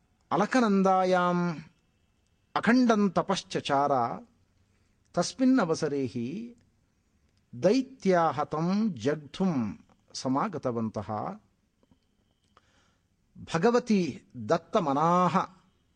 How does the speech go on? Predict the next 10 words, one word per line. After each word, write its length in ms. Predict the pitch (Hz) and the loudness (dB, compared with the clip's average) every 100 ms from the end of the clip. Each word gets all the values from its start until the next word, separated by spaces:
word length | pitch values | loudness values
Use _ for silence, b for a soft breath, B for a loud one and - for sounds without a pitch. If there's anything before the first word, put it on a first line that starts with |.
| _ - | _ -8
असम्प्रज्ञातसमाधौ 1600 | 131 202 220 220 202 170 165 180 175 160 135 151 165 143 160 165 | -4 2 2 2 -2 -2 -2 0 -2 -4 -4 0 0 0 -4 -4
स्थितः 760 | 147 - - 135 160 160 165 - | -6 -14 -16 -6 -4 0 0 0
स्वयंभुवमनुः 1300 | - 113 123 147 151 135 160 165 165 165 190 226 233 _ _ b b b b b b b _ _ _ _ _ - | -4 -4 -2 -4 -6 -2 -2 0 -4 -2 -2 -4 -8 _ _ b b b b b b b _ _ _ _ _ -6
एतान् 600 | 143 170 180 190 208 226 - _ - | -2 2 2 2 2 0 -2 _ -8
ईशोपनिषन्मन्त्रान् 1600 | 160 170 208 226 175 156 135 147 131 123 143 170 170 185 202 233 | -2 2 4 2 0 -4 -4 -4 -2 -2 -2 0 2 2 2 0
ददर्श 560 | 160 107 131 135 - 156 127 101 _ _ _ _ _ - | 0 0 0 0 0 0 -2 -8 _ _ _ _ _ -14
इति 180 | 156 240 | -10 -8
भागवते 720 | - 123 131 131 131 202 214 | -4 -2 -2 -4 -4 -6 -6
स्फुटं 580 | - _ 143 185 208 | -12 _ -6 2 2
प्रतीयते। 880 | 208 131 - 120 113 107 117 160 240 | 2 -4 -6 -4 -4 -6 -8 -8 -10